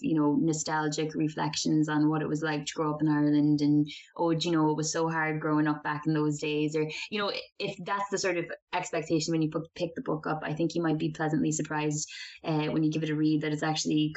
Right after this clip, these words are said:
kind of trying to work out a little bit more concretely how socialization and identities, uh,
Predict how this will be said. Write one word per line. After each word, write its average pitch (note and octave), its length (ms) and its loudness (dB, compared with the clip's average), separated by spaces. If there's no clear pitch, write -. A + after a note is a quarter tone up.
kind D#3+ 140 2
of D3+ 100 4
trying D3+ 280 4
to E3 80 0
work D#3+ 260 0
out D3+ 200 0
a D#3 40 2
little D#3 220 2
bit D#3+ 180 0
more D3+ 420 4
concretely E3 640 2
how D#3+ 580 0
socialization D#3 760 0
and D3+ 100 6
identities, D3+ 680 0
uh, D3 360 0